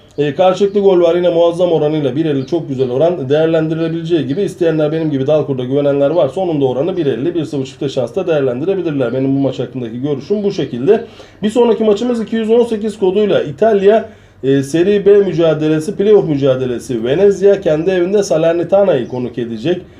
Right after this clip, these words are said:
Ee, beş Haziran günü oynadıkları mücadelede Salernitana'nın kendi evinde iki sıfır önde giderken doksanda attığı golle Venezia tekrar umutlandı ve finalin ikinci maçında kendi evinde, e,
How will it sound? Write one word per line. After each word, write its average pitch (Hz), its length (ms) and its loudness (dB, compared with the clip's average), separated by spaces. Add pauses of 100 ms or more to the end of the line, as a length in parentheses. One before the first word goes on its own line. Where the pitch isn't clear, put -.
(380)
Ee, 123 40 -6 (1000)
beş 202 280 0
Haziran 160 440 0
günü 147 100 0
oynadıkları 135 560 0
mücadelede 131 640 0
Salernitana'nın 139 760 0
kendi 131 320 -2
evinde 139 260 -2
iki 120 140 -12
sıfır 143 240 -2
önde 135 260 0
giderken 165 480 0
doksanda 160 560 0
attığı 135 300 0
golle 127 420 -2
Venezia 147 420 -2
tekrar 139 280 -6
umutlandı 143 600 -2
ve 180 160 0 (300)
finalin 165 340 0
ikinci 165 340 -4
maçında 139 500 -4
kendi 147 300 -2
evinde, 151 500 0 (480)
e, 127 60 -6